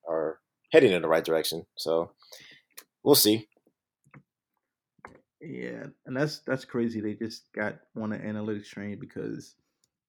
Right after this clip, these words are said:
Speaker 2: I think that's been around in baseball for a minute now.
Speaker 1: Yeah.
Speaker 2: Most teams have
Speaker 1: Yeah.
Speaker 2: jumped on that plane, what, ten or fifteen years ago with all the analytics and baseball, stuff like that?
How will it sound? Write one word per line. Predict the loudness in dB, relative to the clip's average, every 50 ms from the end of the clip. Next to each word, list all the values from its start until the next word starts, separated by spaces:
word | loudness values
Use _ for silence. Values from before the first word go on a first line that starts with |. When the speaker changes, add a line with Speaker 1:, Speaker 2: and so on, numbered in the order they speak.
| _ _ _ _ _ _ _ _ _ _ _ _ _ -18
Speaker 2:
I | -16
think | -8 -6 -6 -2
that's | -2 -2 -2 -2
been | -4 -4 -4
around | -4 -4 -4 -6
in | -6 -4
baseball | -4 -4 -4 -4 -6 -10 -10 -10
for | -10 -12 -10
a |
minute | -8 -4 -2 -2 -2 -2
now. | -4 -6 -8 -8 -10 -10 -14 _ _ _ _ _ _ _ _ _ _ _ _ -6
Speaker 1:
Yeah. | -2 0 0 0 0 -2 -6 -10 -16 _ _ _ _ _ _ _ _ _ _ _ _ _ _ _ _ _ _ _ _ _ _ _ _ _ -12
Speaker 2:
Most | -6 -4 -4 -4 -4 -4
teams | -4 -2 -2 -2 -2
have | -4
Speaker 1:
Yeah. | -4 -4 -8 _ _
Speaker 2:
jumped | -10 -10 -10 -8 -6
on | -6 -4
that | -4 -6 -6
plane, | -4 -4 -4 -4 -4 -6 -8 -8 -12 -14 _ _ _ _ _ -20 -20 _ _ _ _ _ _ _ _ -20 -20 -20 -20 _ _ _ _ _ _ _ _ _ _ _
what, | -14 -12 -10 -10 -10 -12 _ _ _ _ -10
ten | -6 -6 -4 -4
or | -4
fifteen | -4 -6 -6 -4 -4 -4 -4 -4
years | -4 -4 -4 -2 -2 -4 -6 -8 -10 -20 -20 _ _ _ _ _ _ _ _ _ _ _ _ _ _ _ _ _ _ _ _ _ _ -10
ago | -10 -8 -4 -2 -2 0 0 -2 -6 -8 -10 -10
with | -10 -8 -6
all | -4 -4 -4 -4
the | -4 -4
analytics | -4 -4 -4 -4 -4 -4 -4 -4 -6 -6 -6
and | -6 -6
baseball, | -6 -8 -8 -8 -6 -6 -6
stuff | -6 -6 -8 -8 -6
like | -6 -8 -6 -6
that? | -6 -6 -6 -6